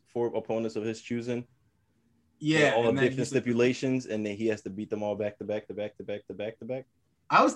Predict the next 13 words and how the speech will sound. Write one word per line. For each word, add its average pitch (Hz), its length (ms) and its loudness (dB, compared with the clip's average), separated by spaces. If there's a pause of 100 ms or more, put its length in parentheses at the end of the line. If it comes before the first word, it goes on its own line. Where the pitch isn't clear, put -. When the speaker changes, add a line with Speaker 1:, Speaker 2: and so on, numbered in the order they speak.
Speaker 2:
is 170 140 -4
that 226 240 4
one 233 200 0
night? 208 380 0
He's 180 140 -16
basically 226 420 -4
saying, 220 460 -2 (360)
'cause 165 200 0
Speaker 1:
I 175 60 6
don't 170 100 8
Speaker 2:
and, 120 80 0
and - 100 2
Speaker 1:
know. 113 280 0